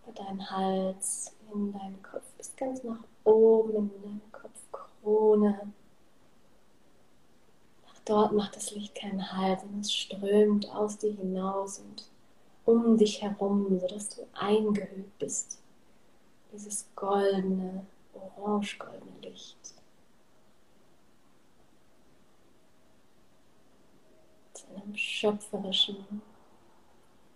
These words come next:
fangenden Energie. Es ist kraftvoll,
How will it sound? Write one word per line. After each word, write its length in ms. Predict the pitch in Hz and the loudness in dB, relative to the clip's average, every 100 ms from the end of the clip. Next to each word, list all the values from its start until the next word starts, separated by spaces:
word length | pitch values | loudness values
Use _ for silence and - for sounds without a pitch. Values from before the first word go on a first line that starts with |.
| - - - - - - - - - | -20 -20 -20 -20 -20 -20 -20 -20 -20
fangenden 680 | - - 190 190 185 175 175 | -20 -8 -2 2 2 0 -4
Energie. 880 | 175 180 175 - 190 190 190 180 185 - - - - - - - - - - - - - | -4 -6 -8 -6 -2 0 0 0 -4 -14 -20 -20 -20 -20 -20 -20 -20 -20 -20 -20 -20 -20
Es 80 | - | -20
ist 120 | - | -20
kraftvoll, 1120 | - - - 202 196 - - - 185 180 185 | -20 -20 -14 -12 -12 -16 -20 -12 -10 -8 -10